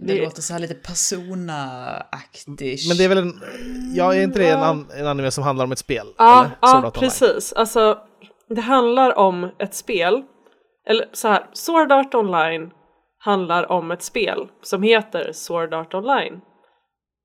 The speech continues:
Speaker 1: Origin.
Speaker 2: Mm.
Speaker 1: Så i Sword Art Online
Speaker 3: <laughs>
Speaker 1: Hollow Realization, som jag har spelat,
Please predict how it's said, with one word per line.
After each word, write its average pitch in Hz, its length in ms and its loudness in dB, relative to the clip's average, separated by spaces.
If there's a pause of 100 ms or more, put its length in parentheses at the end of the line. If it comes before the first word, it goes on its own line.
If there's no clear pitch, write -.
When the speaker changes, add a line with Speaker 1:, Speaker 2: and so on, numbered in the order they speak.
(200)
Speaker 1:
Origin. 180 460 4
Speaker 2:
Mm. - 140 -16 (220)
Speaker 1:
Så - 220 0
i 214 280 6
Sword 220 340 0
Art 214 180 0
Online 202 460 6
Speaker 3:
<laughs> - 40 -12
Speaker 1:
Hollow 214 440 4
Realization, 214 920 2
som - 200 -8
jag 202 120 2
har 185 100 -2
spelat, 220 580 -2